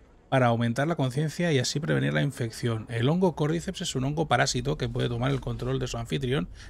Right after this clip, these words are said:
y alterar su comportamiento. Hasta hace muy poco solo afectaba a los insectos y algunos artrópodos. Ha aparecido una nueva especie que puede tener a seres humanos de anfitriones.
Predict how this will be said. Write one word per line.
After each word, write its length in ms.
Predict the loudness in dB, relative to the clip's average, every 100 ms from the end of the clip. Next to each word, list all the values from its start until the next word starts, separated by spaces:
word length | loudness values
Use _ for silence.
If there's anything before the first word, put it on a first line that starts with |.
| -12 0
y 60 |
alterar 340 | 0 2 2 2
su 140 | 0
comportamiento. 840 | 0 0 0 -2 0 0 0 -2 -4
Hasta 220 | -2 -2
hace 200 | 2 4
muy 200 | 4 2
poco 420 | 2 0 0 -4 -6 -18 -20 _
solo 100 | 2
afectaba 380 | 2 2 2 4
a 40 | 4
los 200 | 2 0
insectos 480 | 0 0 0 2
y 60 | 4
algunos 360 | 2 0 0 0
artrópodos. 760 | 0 0 0 0 -4 -4 -8 -14 -20 -20 -20 -6
Ha 260 | 4 6 8
aparecido 440 | 6 6 4 4
una 100 | 6
nueva 160 | 6 4
especie 420 | 4 0 2 2
que 100 | 2
puede 160 | 2
tener 160 | 2 2
a 60 | 0
seres 260 | -2 -2
humanos 300 | 0 0 -2
de 160 | -6 -6
anfitriones. 920 | -6 -4 -2 2 0 0 -6 -10 -10